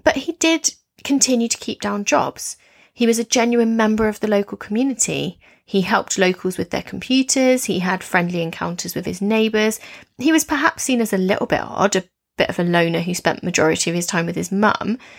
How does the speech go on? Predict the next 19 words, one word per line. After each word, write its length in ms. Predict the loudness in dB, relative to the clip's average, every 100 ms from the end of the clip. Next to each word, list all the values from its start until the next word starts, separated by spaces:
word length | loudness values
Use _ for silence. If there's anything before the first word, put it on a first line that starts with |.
| -20 -20 _ _
But 220 | 0 0 2
it 160 | -2
wasn't 380 | -2 -4 -4 -8 -14
that 380 | -8 -4 -4 -2
weird 400 | 0 2 0 -2
to 280 | -4 -4 -4
people, 440 | -2 -2 -2 -4
really. 840 | -2 2 6 6 4 0 -2 -2 0
We 160 | 0 2
all 140 | 2
know 380 | 2 4 4 4 0 -12 _ _ _ _ -6
somebody 480 | -2 0 2 2 0
who 180 | 0
still 220 | 0 2 2
lives 260 | 2 0
with 120 | -2
their 120 | -2 -2
parents 540 | -2 -2 -2 -4 -4
and 360 | -2 -2 -4